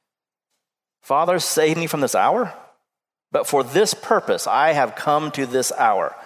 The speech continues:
Father, glorify your name." Then a voice came from heaven.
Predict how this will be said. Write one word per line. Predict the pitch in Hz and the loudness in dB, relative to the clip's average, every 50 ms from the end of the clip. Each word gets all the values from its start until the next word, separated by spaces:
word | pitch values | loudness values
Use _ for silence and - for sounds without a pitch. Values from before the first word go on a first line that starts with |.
| - - - _ _ | -20 -20 -20 _ _
Father, | - 127 127 131 135 131 131 | 0 2 2 2 2 0 -2
glorify | 113 107 110 113 120 113 - - 101 98 | -2 -2 0 2 2 2 2 2 2 2
your | 95 92 95 92 | 2 2 0 -2
name." | 85 85 82 71 - - - _ _ _ _ _ _ _ _ _ _ _ _ _ _ _ _ _ _ _ _ _ _ _ _ _ _ _ _ _ _ _ _ | -2 -4 -6 -6 -10 -14 -20 _ _ _ _ _ _ _ _ _ _ _ _ _ _ _ _ _ _ _ _ _ _ _ _ _ _ _ _ _ _ _ _
Then | - 95 95 | -2 0 0
a | 90 85 | 0 0
voice | 82 87 101 117 120 123 - - | -2 0 0 2 2 0 -2 -4
came | - 110 104 104 | -4 -4 -4 -2
from | 98 110 101 92 | -4 -6 -6 -2
heaven. | 98 85 80 - - | -2 -2 -4 -4 -10